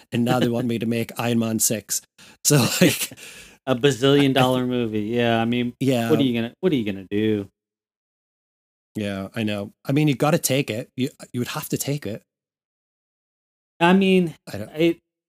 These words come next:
Speaker 2: it's just a, I think it's just a different opportunity that,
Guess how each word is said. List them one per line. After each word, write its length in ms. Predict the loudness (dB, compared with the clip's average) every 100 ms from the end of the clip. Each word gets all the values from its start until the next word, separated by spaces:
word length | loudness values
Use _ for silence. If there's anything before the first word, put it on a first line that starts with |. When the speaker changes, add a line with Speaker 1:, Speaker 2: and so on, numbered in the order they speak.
| -2
Speaker 2:
it's 180 | -2 2
just 240 | 0 2
a, 340 | 4 4 2 -2 _ _ _
I 100 | 0
think 220 | 2 2 0
it's 160 | -2
just 160 | -4 -2
a 40 |
different 340 | 2 2 2 0
opportunity 760 | 0 -2 -2 0 2 4 2
that, 320 | 2 2 2